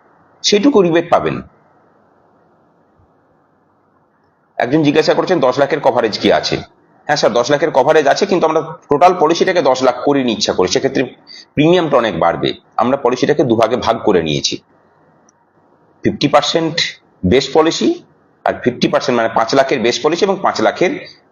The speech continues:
সুপার টপ আপ পলিসি, এইভাবে আমরা ভাগ করে নিয়েছি। এই ভাগ করলে কি সুবিধা? দেখা যাবে যে দশ লাখের পলিসি নিলে আপনার যদি, আমি কথার জন্য বলছি, যদি দশ হাজার টাকা পড়ে, দুটো ভাগে ভাগ করে নিলে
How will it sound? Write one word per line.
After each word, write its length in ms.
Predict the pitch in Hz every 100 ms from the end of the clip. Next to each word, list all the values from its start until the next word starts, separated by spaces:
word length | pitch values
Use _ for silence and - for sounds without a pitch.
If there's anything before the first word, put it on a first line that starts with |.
| _ -
সুপার 280 | - 151 -
টপ 140 | 92
আপ 80 | 82 -
পলিসি, 360 | 73 65 - - _
এইভাবে 300 | - 123 127
আমরা 160 | 131 127
ভাগ 240 | - 98
করে 180 | - 80
নিয়েছি। 340 | 73 67 - - _ _ _ _ _ -
এই 120 | 143
ভাগ 220 | - 123
করলে 220 | 180 202 196
কি 120 | 185
সুবিধা? 480 | - 92 87 98 - - _ _ _ _ _ -
দেখা 240 | 120 180
যাবে 180 | 180 175
যে 120 | 170
দশ 240 | 117 127
লাখের 220 | 165 170 170
পলিসি 320 | 143 151 165
নিলে 180 | 165 165
আপনার 260 | 156 156 147
যদি, 260 | 156 160
আমি 120 | 196 208
কথার 280 | - 185
জন্য 200 | 135 110
বলছি, 320 | 92 95 98 139
যদি 160 | 139
দশ 220 | 123 120
হাজার 160 | 190 170
টাকা 180 | 175 143
পড়ে, 440 | 107 87 92 202 - _ _ _ _ _ _ _ _ _ _ _
দুটো 180 | 117 175
ভাগে 240 | 143 151
ভাগ 260 | 160 135 127
করে 180 | 165 156
নিলে 420 | 107 85 113 185